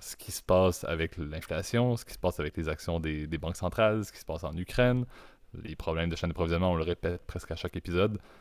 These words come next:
je vois quelque chose d'un peu plus systémique. Donc, je vois l'entrée en bear market présentement en, en ce magnifique, euh, mois de juin, euh, deux mille vingt-deux comme étant un indicateur de, ben, peut-être qu'on va avoir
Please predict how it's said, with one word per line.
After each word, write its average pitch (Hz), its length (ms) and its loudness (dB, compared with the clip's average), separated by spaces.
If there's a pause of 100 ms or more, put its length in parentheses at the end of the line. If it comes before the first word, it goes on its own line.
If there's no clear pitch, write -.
(160)
je 95 100 6
vois 92 220 8
quelque 90 180 2
chose 95 220 4
d'un 85 100 6
peu 82 100 0
plus 101 200 0
systémique. - 680 2
Donc, 85 180 0
je 85 100 4
vois 82 260 6
l'entrée 92 420 4
en 82 120 4
bear 87 160 4
market 87 340 2
présentement 80 880 0
en, 80 60 -2
en 80 40 0
ce - 140 -6
magnifique, 80 560 -2
euh, 78 220 2
mois 82 180 0
de 82 160 0
juin, 85 440 2
euh, 80 120 2
deux 80 100 -2
mille 85 140 0
vingt-deux 80 340 0
comme 90 200 0
étant 110 260 2 (400)
un 104 140 4
indicateur 104 480 10
de, 101 160 10
ben, 92 180 6
peut-être - 340 4
qu'on 95 160 4
va 90 140 10
avoir 95 800 8